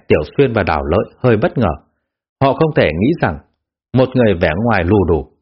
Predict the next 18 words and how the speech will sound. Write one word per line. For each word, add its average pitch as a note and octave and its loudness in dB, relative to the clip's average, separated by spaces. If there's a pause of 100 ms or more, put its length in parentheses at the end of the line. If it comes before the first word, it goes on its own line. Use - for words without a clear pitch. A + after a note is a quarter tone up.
(240)
lại G2 0
có E3 2
thể F#2 0 (140)
khéo G#2+ 2
léo G2+ 0 (220)
nắm G2 -2
bắt F#3 -2 (100)
cơ C#3 0 (100)
hội. G#2 -2 (560)
Trước E3 2
đám A#2 0
đông, A#2+ 0 (540)
dễ B2 2
dàng F#2 -2
giành F#2 0
lấy F#2 0
uy C#3+ 2
tín G#2+ 0